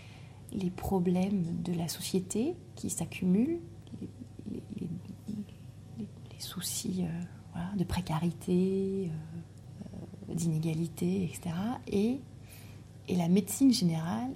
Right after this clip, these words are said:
est au, est au fond, elle est au, est au fond de l'entonnoir. Elle, et elle voit, euh, et sur elle pèse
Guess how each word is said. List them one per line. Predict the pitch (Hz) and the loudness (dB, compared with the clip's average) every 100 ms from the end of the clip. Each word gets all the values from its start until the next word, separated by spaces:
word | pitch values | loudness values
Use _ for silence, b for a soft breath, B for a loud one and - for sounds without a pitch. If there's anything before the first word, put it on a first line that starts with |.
| - - | -8 2
est | 220 240 - | 2 2 0
au, | 180 190 - | 0 0 -2
est | 185 - | -6 -2
au | 190 | -2
fond, | 175 - 254 262 254 - - - | -2 4 6 6 4 -8 -14 -6
elle | 185 180 | 0 2
est | 180 | 4
au, | 202 185 - - | 4 4 0 -2
est | - 180 | -2 0
au | 175 | -4
fond | - 277 | 6 8
de | 240 | 10
l'entonnoir. | 220 220 214 196 185 196 - - - - - - - | 8 8 6 6 4 0 -8 -14 -16 -18 -18 -16 -8
Elle, | - 185 | -2 2
et | 190 180 | 4 4
elle | 170 | 4
voit, | 175 190 247 - - - - - - | 4 4 2 -2 -14 -16 -16 -12 -6
euh, | 170 165 165 165 - - - | -4 -4 -4 -6 -10 -14 -4
et | 180 | 0
sur | - 180 180 | 2 4 4
elle | 285 254 | 4 4
pèse | - 202 277 190 | 4 6 6 4